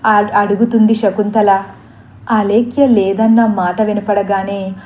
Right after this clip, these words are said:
ఆదిత్య మళ్ళీ డీలా పడిపోతాడు. "అయ్యో, మీతో ఎందుకు అబద్ధం చెబుతామండి, నిజంగానే అలేఖ్య బయటకు వెళ్ళింది."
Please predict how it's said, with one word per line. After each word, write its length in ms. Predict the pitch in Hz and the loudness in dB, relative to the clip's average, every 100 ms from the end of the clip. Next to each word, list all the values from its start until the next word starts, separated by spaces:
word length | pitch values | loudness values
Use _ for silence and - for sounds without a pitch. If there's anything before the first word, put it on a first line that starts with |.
| - - | -18 -4
ఆదిత్య 520 | 202 180 185 226 233 | 0 0 -2 -2 0
మళ్ళీ 360 | 226 208 190 208 | 2 2 0 -2
డీలా 300 | 202 202 208 | 0 0 0
పడిపోతాడు. 680 | 214 208 214 208 208 208 202 202 - - - - - - - - - - - | 0 -2 -2 -2 0 0 0 0 -6 -16 -16 -18 -20 -20 -20 -20 -20 -10 0
"అయ్యో, 320 | 233 220 247 240 - - - - - | 2 4 2 0 -6 -20 -20 -10 2
మీతో 280 | 214 208 247 | 2 4 2
ఎందుకు 360 | 247 214 226 | 4 2 0
అబద్ధం 300 | 226 202 214 | 0 0 -2
చెబుతామండి, 640 | 208 208 190 208 202 202 196 196 - - - - | -2 -2 -2 -4 -4 -2 -4 -4 -14 -20 -20 -2
నిజంగానే 520 | 220 202 202 220 226 226 | -2 0 2 2 4 2
అలేఖ్య 380 | 208 202 208 233 | 2 -2 -2 0
బయటకు 360 | 202 190 226 | 0 0 0
వెళ్ళింది." 440 | 226 214 208 208 | 2 2 0 0